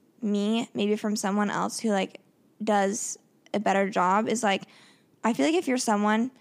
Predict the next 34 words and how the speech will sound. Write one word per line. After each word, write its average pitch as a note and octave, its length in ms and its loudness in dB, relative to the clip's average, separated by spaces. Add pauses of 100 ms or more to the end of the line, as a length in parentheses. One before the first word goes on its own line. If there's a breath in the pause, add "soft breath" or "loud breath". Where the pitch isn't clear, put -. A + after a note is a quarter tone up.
(360 soft breath)
that - 80 -2
has A3 160 2
a G#3 60 0
private A3 360 0
story G3+ 280 0
on G3+ 80 0
Snapchat G#3+ 600 0 (460 soft breath)
and A3 160 2
you A3 80 2
utilize A#3 440 2
it A#3+ 200 -2 (200)
frequently A3+ 800 -2 (180)
and G3+ 120 0
are G3+ 80 2
just, G#3 220 -2
like, G#3+ 240 -4 (240)
sharing G#3 480 0
what G#3 100 0
you're G3+ 100 0
doing G#3+ 180 -2
all G3+ 120 2
the G3 60 0
time, G#3+ 480 -2 (340 soft breath)
like, G#3 160 -2
that's G3 260 2
the C#4 80 -4
kind C4+ 160 0
of C4 80 -4
personality G#3+ 840 0 (420 soft breath)
you A3 140 0
almost G#3 340 0
need G3+ 240 0
to A3+ 80 -2
have G#3 480 0